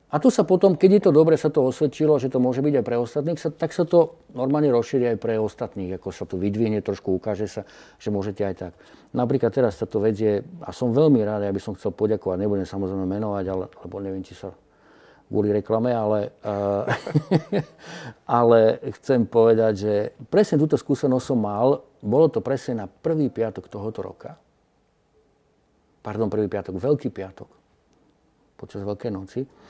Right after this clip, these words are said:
a prišiel jeden z mojich bývalých ministrantov, dneska už dospelý muž, ktorý funguje, má svoju firmu a spolu aj s ostatnými,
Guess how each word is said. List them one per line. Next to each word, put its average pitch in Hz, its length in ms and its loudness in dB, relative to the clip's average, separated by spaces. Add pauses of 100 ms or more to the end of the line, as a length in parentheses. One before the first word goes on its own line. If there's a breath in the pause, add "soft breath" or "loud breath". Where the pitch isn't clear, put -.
(340 loud breath)
a - 160 -14
prišiel 117 480 2 (160)
jeden 110 400 0
z 98 560 -6
mojich 98 240 -4
bývalých 113 320 -2
ministrantov, 98 880 -4 (320)
dneska 95 400 -8
už 90 240 -8 (880 soft breath)
dospelý 95 400 -6
muž, 117 320 0
ktorý 95 400 -12 (320)
funguje, 101 320 -4
má 98 160 -6
svoju 104 240 -6
firmu 104 320 -4
a 95 80 -8
spolu 110 240 -4
aj 92 80 -8
s 92 80 -6
ostatnými, 107 440 -4